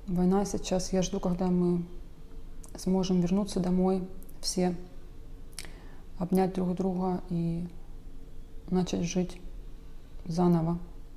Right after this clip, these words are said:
Естественно, это навсегда останется в памяти у меня, у ребенка моего.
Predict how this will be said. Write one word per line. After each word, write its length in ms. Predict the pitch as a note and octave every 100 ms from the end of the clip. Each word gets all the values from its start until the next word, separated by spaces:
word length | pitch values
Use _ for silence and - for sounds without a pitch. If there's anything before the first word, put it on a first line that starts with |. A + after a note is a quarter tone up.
| - - - - - - - - - - - - - F#3
Естественно, 460 | - A3+ - F#3+
это 200 | F3+ F3+
навсегда 320 | F3+ F3 F#3 F#3
останется 400 | - F3 E3+ F3
в 40 |
памяти 420 | - F#3 F3+ F3
у 80 | F3+
меня, 420 | F3+ F3+ F3+ F3+ -
у 60 | F3+
ребенка 600 | E3 F#3 F#3 F3+ F3+ F3 - - - - - - - - - - - - - - - -
моего. 520 | G3+ G#3+ G#3+ G#3 G#3